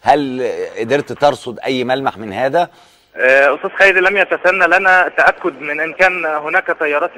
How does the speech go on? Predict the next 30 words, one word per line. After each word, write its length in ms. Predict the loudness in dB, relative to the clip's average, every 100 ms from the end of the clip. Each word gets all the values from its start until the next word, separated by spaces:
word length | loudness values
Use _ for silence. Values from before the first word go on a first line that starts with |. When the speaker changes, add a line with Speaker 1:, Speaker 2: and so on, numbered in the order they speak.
| -14
Speaker 2:
إسلامية 340 | -12 -6 -6 -6
أخرى 280 | -4 -2
تشارك، 420 | -2 -4 -4 -4 -6 -8
آه، 540 | -4 -4 -4 -2 -4 -4
في 60 | -6
ال-، 280 | -6 -6 -8 -10
في 60 |
المظاهرة 840 | -10 -6 -6 -6 -4 -2 2 0 0
أمام 180 | -6
مقر 320 | -8 -6 -4 -4
الإخوان. 760 | -6 -8 -8 -2 0 0 -4 _ _ _ -20 _ _ -6
آه، 400 | -2 2 2 2
لكن 380 | 2 0 -2 0
كان، 240 | 0 0
يعني، 500 | -10 -6 -2 -2 -4
كان 300 | -4 -2 -2 -2
لا، 360 | -2 -2 -4 -4
لم 180 | -2
يكن، 520 | 0 -2 -4 -6 -8 -6
آه، 340 | -4 -2 -4
هناك 380 | -2 -2 -2 -6
ملصقات 680 | -8 -8 -8 0 2 2 0
أو، 380 | -2 -2 -4
أو 320 | -2 -2 -2 0
أي 160 | -2
شيء 320 | 0 -2 0
يدل 260 | -4 -2 0
على 440 | 0 0 -2 -2
وجود 580 | -4 -8 -8 -10 -6 -6 -4
تيارات 280 | -2 -2